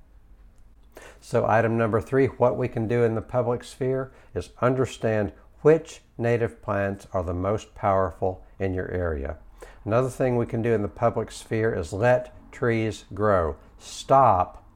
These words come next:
deforestation now, especially stop deforestation on public lands. This is how I know that Joe Biden is not serious about climate, because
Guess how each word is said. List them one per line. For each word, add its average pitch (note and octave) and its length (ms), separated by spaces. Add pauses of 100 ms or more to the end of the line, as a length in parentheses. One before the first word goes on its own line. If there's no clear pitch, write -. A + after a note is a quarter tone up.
(220)
deforestation G2+ 1160 (200)
now, A2 680 (180)
especially A2+ 840 (140)
stop A2+ 500
deforestation G2+ 1040 (260)
on F#2+ 200
public G#2 480
lands. D#2+ 500 (220)
This - 180
is G3+ 120
how F3 180
I D#3+ 120
know A2+ 540
that F#2+ 160
Joe G#2 240
Biden F#2 560 (160)
is F2+ 160
not F#2 380
serious B2+ 640 (140)
about A#2+ 300
climate, F#2 520 (300)
because G2+ 520